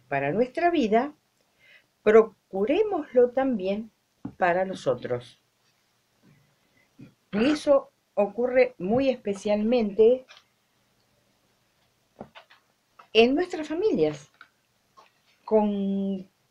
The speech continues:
quien más nos trata, nos cuesta, mejor dicho, de llevarnos bien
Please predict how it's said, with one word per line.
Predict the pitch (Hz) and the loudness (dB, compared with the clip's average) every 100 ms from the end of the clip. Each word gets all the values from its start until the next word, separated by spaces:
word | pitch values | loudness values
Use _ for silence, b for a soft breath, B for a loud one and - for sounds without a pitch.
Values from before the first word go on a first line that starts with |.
| _ _ _ _ | _ _ _ _
quien | 202 196 | -6 -4
más | 208 294 359 | -2 -2 -4
nos | 294 - | -8 -8
trata, | - 233 247 240 180 170 - _ _ _ _ _ _ _ _ _ _ _ _ _ _ - | -4 2 2 4 2 2 0 _ _ _ _ _ _ _ _ _ _ _ _ _ _ -14
nos | 143 135 - | -12 -12 0
cuesta, | 202 151 - | 2 2 -4
mejor | 123 120 127 127 | -14 -10 -6 -6
dicho, | 131 - 113 110 - - _ _ _ _ _ - | -8 -12 -12 -12 -14 -18 _ _ _ _ _ -10
de | 139 147 165 147 143 | -8 -2 2 2 0
llevarnos | 147 156 175 226 233 185 | -4 -2 0 0 -2 -2
bien | 254 220 254 | 0 0 -2